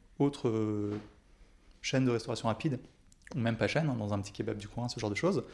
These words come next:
Bah, finalement, il y en a assez peu des structures qui te proposent vraiment des programmes d'évolution et de formation en interne si tu le souhaites. Donc ça, pour eux, c'est un vrai élément différenciant. Ils ont mis en place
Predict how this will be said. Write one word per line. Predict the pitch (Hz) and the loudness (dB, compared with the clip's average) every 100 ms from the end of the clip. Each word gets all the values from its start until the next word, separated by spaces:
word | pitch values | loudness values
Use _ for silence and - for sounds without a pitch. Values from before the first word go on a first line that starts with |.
| - - - | -18 -14 -6
Bah, | 127 | -6
finalement, | - 127 117 127 196 - | -2 2 4 4 2 2
il | |
y | 113 | 2
en | 117 | 2
a | - | 2
assez | - - 139 | 0 2 -2
peu | 135 | 0
des | 151 | 0
structures | 156 113 - - | 0 -4 -8 -10
qui | - | -8
te | - | -6
proposent | - 139 135 156 | 0 0 2 2
vraiment | 127 117 156 - - - - - | 4 2 0 -4 -20 -20 -20 -10
des | 110 151 | 2 2
programmes | - 117 120 143 127 | 4 4 4 4 0
d'évolution | 135 135 123 127 131 | -2 -2 -4 0 0
et | |
de | 127 | 0
formation | 117 110 135 | -2 0 0
en | 113 | 0
interne | 107 127 | 0 -2
si | 131 | -2
tu | 120 | -6
le | - | -8
souhaites. | - - - - - - - - | -12 -16 -20 -20 -20 -20 -20 -6
Donc | - 104 | -4 2
ça, | 160 | 2
pour | 135 143 | 4 2
eux, | |
c'est | 135 | 2
un | 107 | 0
vrai | 104 104 107 147 | 0 -2 4 6
élément | 127 117 | 6 2
différenciant. | - 98 - 127 | -2 -6 -2 2
Ils | 131 110 | 2 0
ont | |
mis | 104 | -4
en | |
place | 101 117 - | -4 -4 -6